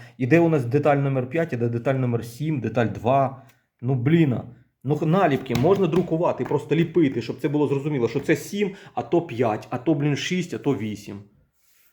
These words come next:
Так, коротше, досить нити. Треба збирати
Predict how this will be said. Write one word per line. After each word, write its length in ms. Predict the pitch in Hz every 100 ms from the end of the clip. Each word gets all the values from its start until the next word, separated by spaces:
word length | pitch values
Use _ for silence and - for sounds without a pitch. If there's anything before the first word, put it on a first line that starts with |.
| _ _ _
Так, 340 | - 139 90 - - - - - _
коротше, 380 | - 143 151 151
досить 460 | 135 151 147 - -
нити. 460 | 131 160 202 196 180 - _ _ _ _ _ _ _ _ _ _
Треба 280 | 131 147 139
збирати 500 | 127 143 92 -